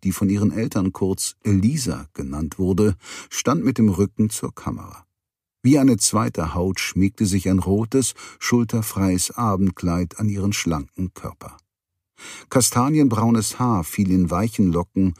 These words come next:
auf ihre schmalen Schultern. Das helle Licht eines Scheinwerfers verlieh der bronzenen Tönung ihrer Haut einen seidenen Glanz. Im Hintergrund lag ihr Schatten schräg an der weiß gestrichenen Kellerwand.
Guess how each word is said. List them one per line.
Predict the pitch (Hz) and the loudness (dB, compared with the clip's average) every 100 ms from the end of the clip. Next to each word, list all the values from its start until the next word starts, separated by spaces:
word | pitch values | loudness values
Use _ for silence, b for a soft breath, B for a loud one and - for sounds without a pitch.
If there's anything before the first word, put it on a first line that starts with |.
| B B | B B
auf | 95 | -4
ihre | 95 98 | 0 0
schmalen | - 95 98 117 101 | 2 2 4 2 2
Schultern. | - 101 101 - 71 73 - | 0 -4 -4 -6 -8 -8 -10
Das | - - | -6 2
helle | 104 107 | 4 6
Licht | 107 120 - | 6 4 2
eines | 110 92 | 0 0
Scheinwerfers | - 117 110 110 95 95 95 92 B B B | 0 0 2 2 2 0 -2 -2 B B B
verlieh | - 117 113 160 | 2 4 4 2
der | 160 101 | 2 0
bronzenen | 90 92 120 - 120 107 87 | 0 0 0 2 2 4 2
Tönung | - 101 120 117 - | -2 2 2 2 -2
ihrer | 95 85 82 | -6 -4 -4
Haut | 87 101 110 - | -2 -4 -6 -12
einen | - 101 90 | -4 -2 0
seidenen | 80 - 90 110 107 95 92 101 101 | 0 -2 -2 -2 0 2 2 0 -2
Glanz. | - - - - - _ _ _ _ _ _ B B B B B - | -8 -8 -10 -10 -10 _ _ _ _ _ _ B B B B B 4
Im | 135 | 6
Hintergrund | 151 165 - 156 160 | 6 4 2 2 2
lag | 135 123 127 | 2 0 0
ihr | 127 | -4
Schatten | - 131 - 110 | -4 -6 -2 0
schräg | 98 - 104 131 - | 0 -2 -2 -2 -2
an | 123 | 0
der | 113 90 | 2 0
weiß | 90 110 - - | -2 -2 -4 -4
gestrichenen | 104 - - 95 92 95 98 110 | -4 -6 -6 -6 -2 -2 0 -4
Kellerwand. | - 76 62 95 82 - - | -4 -6 -6 -12 -16 -18 -20